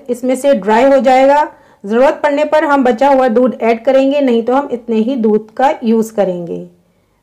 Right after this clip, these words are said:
तो ये देखिए, इस तरह से हमें हल्के हाथों से जो दूध हमने ऐड किया है उसको mix कर लेना है सिवइयों के साथ। तो यहाँ सारा दूध dry हो गया है और अब मैं इसमें बचा हुआ भी ऐड कर दे रही हूँ।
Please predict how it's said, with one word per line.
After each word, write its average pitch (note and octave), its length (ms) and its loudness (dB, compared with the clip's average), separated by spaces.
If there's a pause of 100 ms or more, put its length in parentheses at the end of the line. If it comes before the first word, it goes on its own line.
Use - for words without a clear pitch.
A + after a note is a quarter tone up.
(100)
तो A3+ 40 -6
ये A#3 160 -2
देखिए, D#4 400 -2
इस B3+ 200 -2
तरह D4+ 220 2
से D#4 120 -4
हमें D4+ 280 -2
हल्के A3 340 0
हाथों A3+ 360 -2
से C4+ 320 -2 (440)
जो A3 120 0
दूध B3 200 2
हमने C#4 280 2
ऐड A3+ 340 0
किया A#3+ 160 2
है C#4+ 140 2
उसको C#4 320 -2
mix A#3+ 240 -2
कर G#3+ 140 -2
लेना A3 280 2
है D#4 80 -2
सिवइयों A3 460 0
के G#3+ 160 -2
साथ। G3 260 -4 (2000)
तो C4+ 60 -8
यहाँ B3+ 340 0
सारा C4+ 280 2
दूध B3+ 260 0
dry G#3+ 280 0
हो B3 140 2
गया B3+ 200 2
है C4+ 160 2
और G#3 160 2
अब F#3 180 2
मैं A3 180 0
इसमें A#3 240 -6
बचा G#3 260 0
हुआ A3+ 200 2
भी A3 180 -2
ऐड G3+ 240 -2
कर G#3+ 160 -2
दे G#3 160 2
रही G#3+ 160 4
हूँ। C4 140 -2